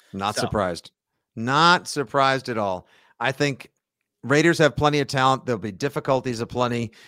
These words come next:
Speaker 1: containing Josh Jacobs and Davante Adams. But I just, uh,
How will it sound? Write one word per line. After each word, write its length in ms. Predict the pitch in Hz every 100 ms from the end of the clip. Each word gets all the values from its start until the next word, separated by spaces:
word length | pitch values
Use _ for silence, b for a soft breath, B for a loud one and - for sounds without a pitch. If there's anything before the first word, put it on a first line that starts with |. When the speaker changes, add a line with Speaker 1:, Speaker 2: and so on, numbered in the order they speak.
| b
Speaker 1:
containing 460 | - 127 135 127 113
Josh 320 | 123 120 117
Jacobs 360 | 127 123 120 -
and 100 | 113
Davante 460 | 101 110 113 113 107
Adams. 380 | 107 98 90
But 300 | - 104 104 b b b b -
I 220 | 117 117
just, 300 | 117 135 -
uh, 80 | 135